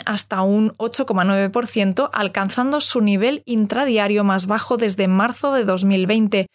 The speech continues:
Esto después de que la minera informara un ebitda del primer semestre por debajo de la estimación promedio de los analistas.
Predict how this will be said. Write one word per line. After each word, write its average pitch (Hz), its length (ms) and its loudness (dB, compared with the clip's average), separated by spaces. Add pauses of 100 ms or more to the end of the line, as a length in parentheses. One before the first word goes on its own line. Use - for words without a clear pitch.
(280)
Esto 214 240 -2
después 214 320 -2
de 220 100 -2
que 220 100 0
la 214 120 2
minera 247 360 2
informara 220 540 0
un 202 140 2
ebitda 214 440 0
del 226 160 0
primer 196 420 0
semestre 240 640 0 (360)
por 208 140 -4
debajo 226 340 0
de 247 100 0
la 214 80 2
estimación 214 720 -2
promedio 226 380 0
de 220 120 0
los 214 160 0
analistas. - 760 0